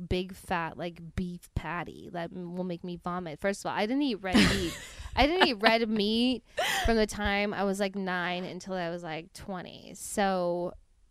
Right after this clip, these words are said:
Speaker 1: yeah, like, y-, y-, you know, I'm a little funny about that, but
Speaker 2: Well, how do you feel about Shake Shack? So is Shake Shack, like, number
Speaker 1: Shake
Speaker 2: two?
Speaker 1: Shack is number two. Yeah, no,
Speaker 2: Okay.
Speaker 1: it's good. The, the, the, the, the taste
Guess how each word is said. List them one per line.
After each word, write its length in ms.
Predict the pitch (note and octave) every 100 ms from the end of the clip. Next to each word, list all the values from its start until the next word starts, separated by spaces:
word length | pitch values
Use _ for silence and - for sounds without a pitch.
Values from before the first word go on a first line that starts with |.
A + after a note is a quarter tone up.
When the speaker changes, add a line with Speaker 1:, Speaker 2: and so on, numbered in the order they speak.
| _ -
Speaker 1:
yeah, 320 | G#3+ F#3 - F#3+
like, 180 | G3+ G3 -
y-, 180 | F#3+ F3+ A#2
y-, 240 | C#3+ E3 - _ _ -
you 200 | G#3+ A3+
know, 160 | G#3 F#3 D3+
I'm 220 | F#3+ G#3+
a 80 | G#3
little 200 | G3 F#3
funny 280 | F#3 F#3 F3
about 200 | C#3 D3+
that, 280 | - F#3
but 260 | G3 G3+ F3 _ - - - _ -
Speaker 2:
Well, 200 | B3+ - A3+
how 140 | C#4
do 60 | C#4+
you 60 |
feel 120 | C#4+ C4+
about 240 | A#3+ F#3
Shake 300 | - E3+ -
Shack? 320 | G#3+ E3 C3+
So 100 | A3
is 100 | G#3
Shake 240 | - G#3+ -
Shack, 300 | G#3+ G3+ G3
like, 160 | F#3+ F#3
number 200 | F3+ F#3+
Speaker 1:
Shake 100 | C#4
Speaker 2:
two? 160 | G3 A#3
Speaker 1:
Shack 520 | C4+ B3+ - - -
is 300 | G#3 G3 F#3+
number 280 | G3 F#3 F#3
two. 260 | - F3+ -
Yeah, 260 | F#3 E3+ F#3+
no, 120 | G3+
Speaker 2:
Okay. 160 | F#3 C#3
Speaker 1:
it's 140 | C#3
good. 200 | A3 G3 G#3
The, 60 | G3+
the, 180 | G#3 - - F#3+
the, 380 | G3+ G3 F#3+ -
the, 240 | G3+ F#3+ F3
the 120 | F#3+
taste 720 | - - F#3+ A3 - - -